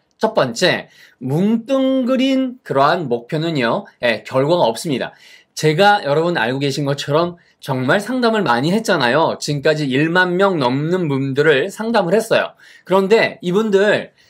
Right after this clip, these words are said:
상담을 하다 보면 대부분, 어, 목표가 되게 뭉뚱그리신 분들이 되게 많아요. 예를 들면, "아, 쌤, 저 영어 회화도 잘하고 싶고요. 뭐, 넷플릭스도 잘 듣고 싶고요. 영어 원서도 다 읽었으면 좋겠어요."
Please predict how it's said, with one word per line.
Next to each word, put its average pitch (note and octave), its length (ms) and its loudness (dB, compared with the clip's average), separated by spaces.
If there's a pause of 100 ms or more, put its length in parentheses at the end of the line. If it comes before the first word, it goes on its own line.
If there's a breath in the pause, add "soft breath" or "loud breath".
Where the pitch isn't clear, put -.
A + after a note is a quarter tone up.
(120)
상담을 B3+ 520 0
하다 A3+ 200 2
보면 G3 300 0
대부분, E3 560 -2 (320 soft breath)
어, B2+ 520 2
목표가 E3 400 0
되게 F3 320 2
뭉뚱그리신 G#3 840 -2
분들이 F#3 260 2
되게 D3 220 0
많아요. A2 480 0 (200)
예를 D#3+ 240 2
들면, D3+ 420 0 (320 loud breath)
"아, F#3 300 2
쌤, G#3 440 -2
저 F#3 240 2
영어 D#3 360 2
회화도 G#3+ 320 0
잘하고 E3 400 0
싶고요. F#3 840 0 (300 loud breath)
뭐, C#3+ 100 -2
넷플릭스도 A3 600 0
잘 D3+ 240 0
듣고 D#3 260 -6
싶고요. F3 720 0 (280 loud breath)
영어 D#3 260 2
원서도 F#3+ 500 0
다 D3+ 140 -2
읽었으면 F3 440 0
좋겠어요." D3+ 420 0